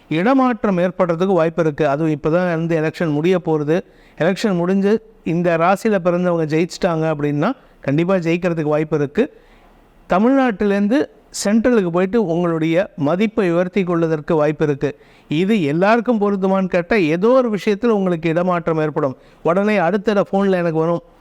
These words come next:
உடனே கமெண்ட்ல போடுவாங்க, இல்லாட்டி ஃபோன்ல சொல்லுவாங்க, "சார், நாங்க வந்து அரசியலே நிக்கலையே" அப்படின்ட்டு. அரசியல் மட்டும் இல்லைங்க,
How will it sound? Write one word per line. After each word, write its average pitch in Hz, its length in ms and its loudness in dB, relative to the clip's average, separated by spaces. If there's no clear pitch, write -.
உடனே 170 360 0
கமெண்ட்ல 185 460 0
போடுவாங்க, 170 360 0
இல்லாட்டி 165 300 -2
ஃபோன்ல 180 200 0
சொல்லுவாங்க, 156 480 -2
"சார், 196 300 0
நாங்க 175 240 0
வந்து 196 240 0
அரசியலே 196 580 0
நிக்கலையே" 180 360 0
அப்படின்ட்டு. 156 400 -2
அரசியல் 170 460 -2
மட்டும் 160 360 0
இல்லைங்க, 165 360 -2